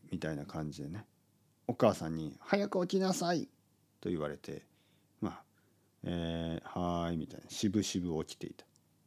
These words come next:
うん。皆さんどうですか？もう同じですよね。ほとんど多分同じだと思う。小さい子供の時は結構早く、あのー、目が覚めて、少しずつそれが遅くなって、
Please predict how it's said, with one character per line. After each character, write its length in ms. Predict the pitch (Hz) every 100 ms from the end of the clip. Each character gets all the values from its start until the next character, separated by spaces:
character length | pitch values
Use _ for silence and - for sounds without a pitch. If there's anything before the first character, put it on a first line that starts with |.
| _ _ -
う 20 |
ん。 40 | - - _ _ _ _ _ _ _ _ _ _ _ _ -
皆 200 | 131 120
さ 140 | 92
ん 60 | 90
ど 100 | 90
う 40 |
で 60 | -
す 120 | -
か？ 60 | - -
も 220 | 156 147
う 20 |
同 140 | 196
じ 100 | 247
で 80 | 302
す 140 | 392 -
よ 80 |
ね。 100 | - 87
ほ 120 | 151
と 160 | - 480
ん 60 |
ど 100 | 330
多 140 | - 147
分 240 | 110 82 - - - - - _ -
同 240 | 143 151 151
じ 120 | 143
だ 120 | 139
と 80 | 78
思 140 | 71
う。 20 | - - - -
小 260 | - 190 190
さ 180 | 214
い 80 | 175
子 180 | 139 131
供 180 | 127 123
の 140 | 123
時 240 | 123 120 135
は 200 | 180 -
結 240 | 120 -
構 160 | - 78
早 240 | - 80
く、 220 | - - - _ _ _ _ _ -
あ 120 | 85
の 460 | 73 71 71 71 73
ー、 40 |
目 140 | 82
が 80 | 73
覚 160 | - 78
め 120 | 67
て、 420 | - 92 82 67 - - - -
少 440 | - - 156 151
し 160 | 139 160
ず 120 | 185
つ 140 | 131
そ 140 | - 82
れ 100 | 80
が 100 | 78
遅 220 | 73 82
く 120 | -
な 100 | 82
っ 60 | 73 _ -
て、 420 | 85 82 78